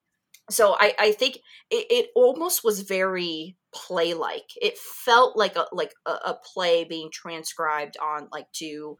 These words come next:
a T V show, especially, like, with the way that people just came in and out and stuff. It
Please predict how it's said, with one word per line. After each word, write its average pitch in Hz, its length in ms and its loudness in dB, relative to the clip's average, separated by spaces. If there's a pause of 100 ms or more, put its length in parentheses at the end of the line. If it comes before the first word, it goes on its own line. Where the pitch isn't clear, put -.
(300)
a 165 60 0
T 165 220 -10
V 160 120 -10
show, 156 220 -6
especially, 302 460 -2
like, 202 200 0
with 185 120 -10
the 165 100 -6
way 165 260 2
that 143 240 -8
people - 220 -14
just - 220 -8
came 156 200 -14
in 151 120 -12
and 143 120 -14
out 143 240 -6
and - 120 -12
stuff. - 240 -10
It - 60 -14